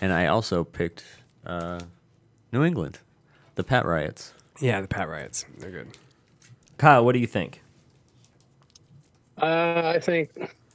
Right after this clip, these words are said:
Speaker 4: think Mac Jones gets it done for New England. Zach Wilson, still not ready for it.
Speaker 3: Hmm. That's interesting. You wanna know what I think? I think that the Patriots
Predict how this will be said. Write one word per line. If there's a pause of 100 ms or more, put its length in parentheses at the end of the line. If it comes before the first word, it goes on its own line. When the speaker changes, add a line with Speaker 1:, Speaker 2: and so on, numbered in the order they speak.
Speaker 4:
think
Mac
Jones
gets
it
done
for
New
England. (520)
Zach
Wilson, (720)
still
not
ready
for
it. (1300)
Speaker 3:
Hmm. (640)
That's
interesting. (240)
You
wanna
know
what
I
think? (1200)
I
think
that
the
Patriots